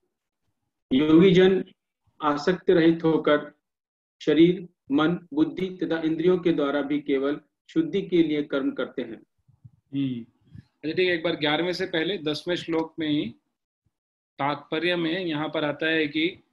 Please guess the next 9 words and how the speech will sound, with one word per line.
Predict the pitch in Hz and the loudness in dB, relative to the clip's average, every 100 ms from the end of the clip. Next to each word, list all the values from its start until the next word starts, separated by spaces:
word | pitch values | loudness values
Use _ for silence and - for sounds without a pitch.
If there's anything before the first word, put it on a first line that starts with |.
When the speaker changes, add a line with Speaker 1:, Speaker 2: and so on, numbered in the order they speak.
| - | -6
Speaker 2:
<clears throat> | 165 160 120 - _ _ _ _ _ _ _ | -2 -2 -4 -8 _ _ _ _ _ _ _
जो | 123 160 | -4 0
ये | 175 175 | 0 0
भली | 143 165 180 | -2 -2 0
भांति | 160 156 170 | -2 -2 -2
जानते | 147 147 147 160 | 0 -2 -4 -4
हैं | 151 190 - _ _ _ | -4 -6 -12 _ _ _
कि | 160 175 - _ - | -2 -2 -4 _ -20
सब | - - 175 175 | -14 -6 -6 -6